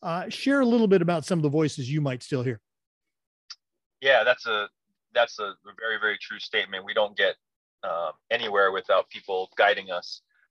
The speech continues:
Speaker 2: Um, and so, yeah, I think some of the key mentors for me, uh, when I was in high school, it was my high school basketball coach, Chris McLaughlin, who's kind of a,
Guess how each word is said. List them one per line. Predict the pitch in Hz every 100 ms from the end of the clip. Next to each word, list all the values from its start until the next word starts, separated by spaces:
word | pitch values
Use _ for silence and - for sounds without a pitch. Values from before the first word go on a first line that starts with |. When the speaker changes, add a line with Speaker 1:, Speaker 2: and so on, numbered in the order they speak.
| _ -
Speaker 2:
Um, | 107 101 98 -
and | -
so, | - 143
yeah, | 143 160 120
I |
think | - 170 -
some | 165
of | 151
the | 127
key | - 151
mentors | 135 139 147 139 139
for | - 117
me, | 127 135 143 151 _ _ _ _ -
uh, | 113 113
when | 131
I | 135
was | 131 123
in | -
high | 143
school, | 151 - 156
it | 147 120
was | 120 117
my | 107 104 104 _ _ _ -
high | 143
school | - 139
basketball | 120 131 - 151 135 127
coach, | 139 127 -
Chris | 143 - -
McLaughlin, | 107 113 127 - 139 127
who's | 123 -
kind | 120 113
of | 107 104
a, | 98 95